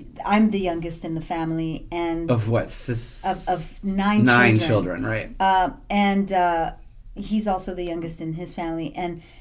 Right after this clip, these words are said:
Speaker 1: you know, there's a big theme with Nell about being invisible,
Speaker 2: Mm-hmm.
Speaker 1: about not being seen.
Speaker 2: Yeah.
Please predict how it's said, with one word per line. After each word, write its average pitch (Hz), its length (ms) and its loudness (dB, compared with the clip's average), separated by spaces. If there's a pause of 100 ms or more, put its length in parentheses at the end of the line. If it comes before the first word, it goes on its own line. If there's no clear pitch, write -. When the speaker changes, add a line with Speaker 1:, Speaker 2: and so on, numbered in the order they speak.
Speaker 1:
you 233 140 0
know, 226 100 4
there's 214 240 2
a 196 60 0
big 208 260 0
theme 202 540 0
with 175 240 -6
Nell 180 560 -2
about 160 440 -4
being 180 300 -6
invisible, 165 640 -6
Speaker 2:
Mm-hmm. 127 520 4
Speaker 1:
about 170 360 0
not 185 200 -4
being 190 220 -2
seen. 175 400 -6
Speaker 2:
Yeah. 151 200 6